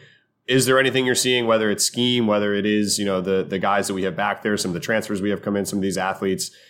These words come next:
anything that you're seeing that is, you know, going to put that shoe on the other foot, which is to say that,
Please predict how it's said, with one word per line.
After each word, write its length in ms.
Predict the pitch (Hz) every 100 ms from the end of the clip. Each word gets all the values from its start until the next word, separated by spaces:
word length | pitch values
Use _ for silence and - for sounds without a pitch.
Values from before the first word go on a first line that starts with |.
| - _ -
anything 260 | 160 165
that 80 | 135
you're 220 | 107 120
seeing 500 | 117 - 107 107 110
that 160 | 101 98
is, 260 | 95 85 104
you 80 |
know, 140 | 95 92
going 360 | 101 104 104 90
to 40 |
put 200 | - 101
that 180 | 98 -
shoe 220 | 110 98
on 100 | 92
the 100 | 92
other 160 | 95 95
foot, 200 | 101 92
which 160 | 90
is 80 | -
to 100 | 92
say 300 | - 98 95
that, 280 | 87 90